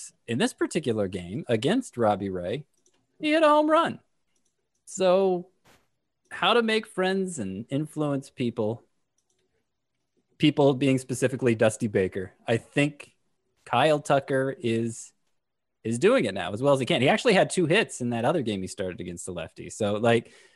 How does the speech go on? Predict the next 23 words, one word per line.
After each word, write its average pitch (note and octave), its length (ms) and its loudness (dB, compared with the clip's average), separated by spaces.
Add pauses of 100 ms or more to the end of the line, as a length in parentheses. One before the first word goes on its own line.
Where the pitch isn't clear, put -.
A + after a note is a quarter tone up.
(200)
Dusty C#3 220 4
Baker D#3+ 240 6
was D#3 140 6
afraid D3+ 260 2
to C#3 60 -4
start C#3+ 180 4
him C#3 80 2
against C3+ 220 -2
lefties. A2 440 0
Well, A#2 400 2
he A#2 120 -2
shouldn't C#3+ 240 0
have B2+ 120 0
much B2 200 -2
fear A#2+ 180 0
of G#2 80 -2
doing G2+ 280 -4
that G2 160 -6
anymore. G2 600 -4 (480)
And, G#2+ 380 -2 (760)
y-, A2 140 -18
you A#2 160 -6
know, A#2 280 -4